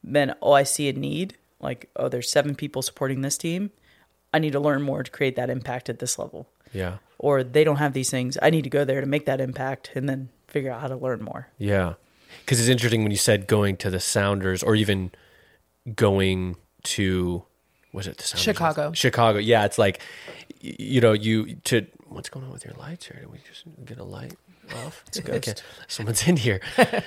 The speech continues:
Speaker 2: Uh, y-, like, how to make that decision. It's like, oh, is it more, like,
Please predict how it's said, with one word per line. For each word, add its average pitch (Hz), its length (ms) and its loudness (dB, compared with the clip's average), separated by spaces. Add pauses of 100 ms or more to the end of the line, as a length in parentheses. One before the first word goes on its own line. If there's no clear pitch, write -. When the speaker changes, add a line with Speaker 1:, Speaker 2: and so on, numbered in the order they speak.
(100)
Speaker 2:
Uh, 107 460 6 (360)
y-, 139 120 -12 (160)
like, 131 220 8
how 139 280 8
to 131 100 8
make 120 340 6
that 120 140 8
decision. 120 280 4
It's 110 80 2
like, 104 220 4
oh, 147 220 4
is 127 160 4
it 131 140 8
more, 131 440 6
like, 117 320 2